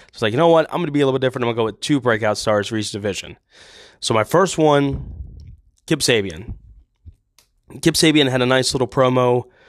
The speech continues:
<clears throat> excuse me, at Full Gear that stuck with me, and I'm not a hundred ten percent sure if he's made an appearance on Dynamite yet <clears throat> since then, or he's on promos, which I think has just been promo and vignettes.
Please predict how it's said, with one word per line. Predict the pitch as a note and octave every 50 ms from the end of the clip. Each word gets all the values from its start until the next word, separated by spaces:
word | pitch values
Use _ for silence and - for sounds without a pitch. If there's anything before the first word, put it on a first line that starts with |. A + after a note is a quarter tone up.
| - _ _ _ _ _
<clears throat> | _ - _ _ _ _ _ _ -
excuse | G#3+ G#3+ D#3+ C#3 A#2+ - - D#3 D3 B2 A#2
me, | A2+ G#2+ G#2 G#2+ - _
at | G#2+ A2+ A2+
Full | - C#3+ C3 B2+
Gear | A#2+ A#2 B2 A#2+ C3+ C#3+ C#3 - - - _ -
that | - A#2+ G#2+ -
stuck | - - - - -
with | D3+ D3+ -
me, | D3 D3+ D#3 D#3 - - - _ _ _ -
and | A#2 A2+
I'm | A2 A2 A2 A2 A2 A2 A2 G#2+ G#2+ - - _
not | - A2 B2 C#3
a | C#3+
hundred | D3 C3+ B2
ten | C3+ C3
percent | B2 A#2 B2+ A#2+ A#2
sure | - - B2+ A#2
if | G#2+ -
he's | B2 A2+
made | A2+ A2+ A2+ A2 G#2+
an | G#2+ G#2 G#2
appearance | - - A#2 A2 G#2+ -
on | A2+ G#2
Dynamite | G#2 A2+ A2 A2 G#2+ G#2+ G#2+ A2 G#2
yet | A2+ A2+ A2+ A2+ A#2 - _ _ _ _ _ _ -
<clears throat> | - G3 F#3 D3+
since | A#2+ - - C#3 C#3 -
then, | - D3 C#3+ C#3+ D3 C#3+ - - - - - - - _ _ _
or | - A2+ G#2+
he's | G#2+ G#2
on | G#2+ G2 F#2+
promos, | - A#2+ A#2 A#2 A2+ A2 G#2 -
which | - - -
I |
think | - - A2 G#2 G#2
has | G#2+ G2+
just | G#2 G2 -
been | G#2 G2 F#2+
promo | - A2+ G2+ G2+ G2
and | G2+ G2 F#2+
vignettes. | - G2 G2+ G2+ G2 G2 F#2+ F#2+ F#2+ - -